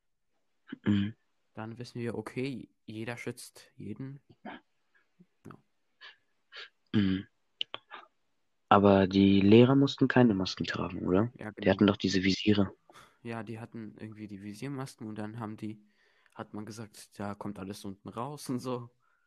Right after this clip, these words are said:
Speaker 1: Ja, mhm.
Speaker 2: Ja, und, äh, die Lehrer dürfen jetzt auch, glaub ich, also bis zu den Ferien durften sie jetzt ja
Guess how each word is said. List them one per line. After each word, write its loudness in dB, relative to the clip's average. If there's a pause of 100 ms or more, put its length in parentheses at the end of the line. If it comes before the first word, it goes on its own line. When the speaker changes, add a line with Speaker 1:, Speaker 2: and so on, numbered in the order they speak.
Speaker 1:
Ja, -4 (160)
mhm. -4 (1160)
Speaker 2:
Ja, -14 (320)
und, -16
äh, -14
die -14
Lehrer -8
dürfen -10
jetzt -10
auch, -10
glaub -8
ich, -16
also -8 (240)
bis -10 (460)
zu -14
den -8
Ferien -12 (760)
durften -8
sie -10
jetzt -14
ja -16